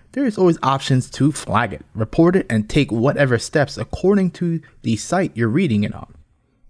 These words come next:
Another option is to reach out to the client who made a complaint personally.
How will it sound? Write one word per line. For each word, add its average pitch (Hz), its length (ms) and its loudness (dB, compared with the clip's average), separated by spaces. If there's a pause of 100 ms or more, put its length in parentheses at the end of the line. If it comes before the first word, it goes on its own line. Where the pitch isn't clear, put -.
(260)
Another 180 360 4
option 113 460 2
is 95 360 -2
to - 440 -6
reach 139 300 2
out 165 200 2
to 143 100 2
the 117 320 4
client 107 400 2
who 98 400 -2 (200)
made 113 280 2
a 98 60 2
complaint 107 460 0
personally. - 680 -4